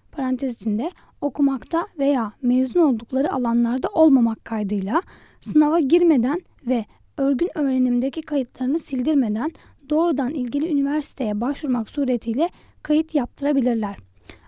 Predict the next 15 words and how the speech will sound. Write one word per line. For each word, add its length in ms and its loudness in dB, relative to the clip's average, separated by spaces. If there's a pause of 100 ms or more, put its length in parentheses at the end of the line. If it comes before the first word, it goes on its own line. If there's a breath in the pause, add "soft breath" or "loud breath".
(180)
Açık 260 -4
öğretimin 460 4
kontenjan 520 2
sınırlaması 520 0
olan 240 -2
programları 600 -2
hariç. 500 -4 (640 soft breath)
İki, 280 0 (560 soft breath)
yukarıdaki 580 2
koşullarda 800 0 (220)
açık 280 -4
öğretim 400 0
programlarına 720 0
kaydolan 640 -2
örgün 360 -2